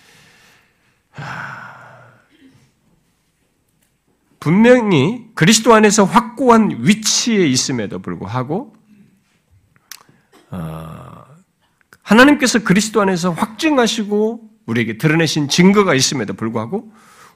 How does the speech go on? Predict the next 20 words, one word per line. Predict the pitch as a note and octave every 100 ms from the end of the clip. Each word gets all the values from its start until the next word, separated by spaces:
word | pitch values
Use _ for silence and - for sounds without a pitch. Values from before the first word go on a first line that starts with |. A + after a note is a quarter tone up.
| _
구원의 | C#3 F3 B3+ A#3+
확신과 | A3+ - D4 C#4 A#3
관련해서 | G#3+ F3+ F3 E3
흔들리는 | E3 G3+ G#3+ F#3 C#3+ C#3+
대부분의 | C3+ G2 D3+ A#3 D#4+ D#4+ B3+
경우는 | F#3 A2 A2 F#3+ G2+ -
어떤 | D#3+ - - E4 D#4+ C#4+
이유로든 | F#3 A3 A3+ A3 G3+ F#2+ - - _
자신 | - - B2+ - F3 D#3
안에서 | D3 C#3 C3+
일어나는 | B2+ C3 B2 B2
생각이나 | - D#3+ C3+ G#2 F2+ F2+ F#3+ _ _ _ _ _
감정의 | - A2+ D3 F#3 F3+ F#3 E3+ E3+ F#3 A3+ A3+
이 | D3+ G2 - -
변화 | G2 F#2+ A#2+
속에서 | - A#2 D#2+ - C#3+ D#2+ - _ _ _ _
확신을 | E3 - G#3 F3+ D#3
의심하게 | A#2 A#2+ - A2+ F2+ F2
되고, | E2+ E2 D#3 - _ _ _ _ _ _ _ _ _ _
확신으로 | _ E3+ - G#3 G3+ G3 F#3+ G#3 B3 -